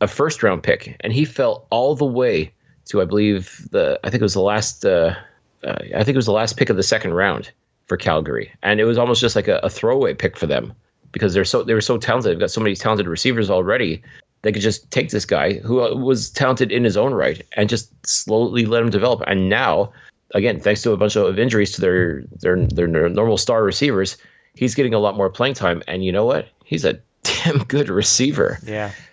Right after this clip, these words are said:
Speaker 2: yeah.
Speaker 1: It, it, you really just never know, folks, where when it comes to the draft, what's gonna happen.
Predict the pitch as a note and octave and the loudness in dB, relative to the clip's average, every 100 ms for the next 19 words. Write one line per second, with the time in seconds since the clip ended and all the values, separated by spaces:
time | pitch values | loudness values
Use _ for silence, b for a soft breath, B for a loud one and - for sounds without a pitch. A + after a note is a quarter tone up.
0 | - A2 A2 G#2 - B B B A2+ - | -10 -6 -6 -6 -16 B B B 2 2
1 | - - - A#2+ B2 B2+ C3+ F3 C#3 B2+ | 0 -6 -2 0 2 0 2 0 -2 -2
2 | C#3 C3+ B2 A#2+ B2+ G#2 G2 F#2 - G#2+ | -2 0 0 0 0 -2 -2 -4 -2 0
3 | G2+ G2+ G2 - - G#2+ G2 A#2+ A#2+ B2+ | 2 0 -2 -12 -20 -18 -2 0 2 2
4 | A#2+ G2+ G#2 G2 - - _ - - - | 2 2 2 0 -4 -16 _ -20 -20 -4
5 | A2+ G#2+ A#2 F#2 G2 F#2+ - - | -2 0 -2 0 0 -2 -4 -10